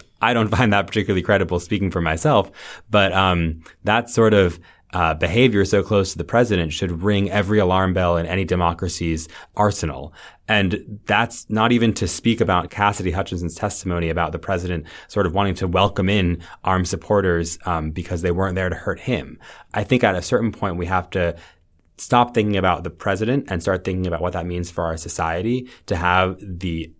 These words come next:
leader of our nation welcoming in armed supporters and think about when else that's happened in modern history. And there are really dark analogs, really dark parallels that I, that need to be taken seriously.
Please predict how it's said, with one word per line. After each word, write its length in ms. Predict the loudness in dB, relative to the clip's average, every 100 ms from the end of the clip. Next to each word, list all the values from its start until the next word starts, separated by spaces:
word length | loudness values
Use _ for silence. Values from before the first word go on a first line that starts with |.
| _ _ _ -10
leader 480 | -6 -2 2 4 4
of 100 | 4
our 220 | 4 2
nation 640 | 0 -2 -2 -2 -2 -6 -12 _ -4
welcoming 480 | 0 0 0 0
in 440 | 0 0 0 -2 -6 -16 _ -2
armed 320 | 0 0 -2
supporters 680 | -6 -4 -2 -2 -4 -6 -8
and 200 | -6 -4
think 220 | -4 -2
about 240 | 2 2 2
when 120 | 0
else 180 | -2 -2
that's 160 | -4
happened 420 | -4 -4 -2 -4
in 300 | -2 -4 -4 -2
modern 340 | 0 0 -2
history. 560 | -4 -6 -4 -2 -2 -2
And 300 | -2 -2 -4 -16 _
there 120 | 4
are 40 | 6
really 280 | 6 4 4
dark 300 | 4 2 2
analogs, 640 | 0 2 0 -2 -6 -8
really 300 | -2 2 2
dark 280 | 0 -2 -4
parallels 580 | -2 0 0 0 -4 -4
that 160 | -2
I, 160 | -2 -4 -12 -8
that 160 | -6 -2
need 180 | -2 -2
to 80 |
be 80 | -4
taken 300 | -4 -6 -6
seriously. 680 | -2 0 0 -2 -4 -4